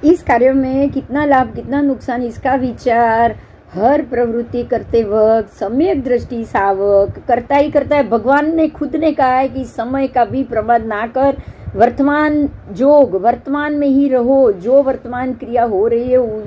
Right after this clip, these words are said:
उससे आपको मिथ्यात्व, वृत्ति, प्रमाद, कषाय, योग, ये पांचों से बच के रहना है। भगवान ने भी बार बार ये कहा है कि ध्यान दो, ध्यान दो।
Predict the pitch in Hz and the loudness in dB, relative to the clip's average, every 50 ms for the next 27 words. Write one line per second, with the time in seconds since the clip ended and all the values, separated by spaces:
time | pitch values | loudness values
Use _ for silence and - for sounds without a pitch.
0 | - - - 202 196 - - - - - - 247 247 254 254 247 254 - - - | -12 -12 -12 -12 -12 -14 -16 -20 -14 -4 0 2 4 4 4 4 2 -4 -18 -20
1 | - - - - 202 214 214 - - - 240 240 254 254 247 240 220 208 - - | -20 -18 -8 -4 -2 -2 -2 -2 -2 0 2 4 4 2 2 -2 -4 -4 -4 0
2 | 262 240 - - 240 247 240 214 220 240 233 233 - 247 254 - - 220 202 214 | 0 0 0 0 -2 -2 -2 -2 -2 -6 -8 -8 -8 -12 -8 -6 -4 -4 -2 -2
3 | 226 247 233 - - - 214 - - 240 240 247 240 202 196 220 240 269 262 240 | -2 -4 -4 -2 -2 -4 -2 0 2 2 2 2 2 0 -2 2 2 2 2 2
4 | 233 233 247 240 - 208 208 226 233 233 269 269 269 - 277 254 233 208 208 208 | 2 0 0 0 -2 -4 -2 -2 -2 -2 -2 -2 -2 -2 -2 -2 0 0 0 0
5 | - - - 262 254 240 233 220 220 220 220 214 220 226 214 180 135 - - - | -2 -2 0 2 2 2 2 0 0 -2 0 0 2 2 2 0 0 -2 -8 -20
6 | - - - - - - - - - - - - - - - 196 185 180 220 240 | -20 -20 -20 -20 -20 -20 -20 -20 -20 -20 -20 -20 -20 -10 -4 -4 -2 2 2 0
7 | 247 254 254 254 254 233 285 285 226 208 214 220 254 285 277 262 285 277 269 269 | 2 0 -2 -2 0 0 0 0 0 0 0 2 2 0 0 2 2 2 2 0
8 | 262 247 247 240 214 202 202 190 160 - - - - - - - - - - - | -2 -4 -2 -2 0 2 2 2 0 -2 -6 -14 -20 -20 -20 -20 -20 -20 -20 -20
9 | - - - - - - - - 202 175 156 165 202 220 247 262 269 254 240 247 | -20 -20 -20 -20 -20 -16 -12 -10 -10 -8 -6 -2 0 0 2 2 2 4 4 4
10 | 254 240 196 156 143 170 208 214 240 247 240 233 233 233 214 165 131 120 | 4 2 0 -2 -4 -6 -4 -4 -4 -2 -2 0 0 0 0 0 -2 -6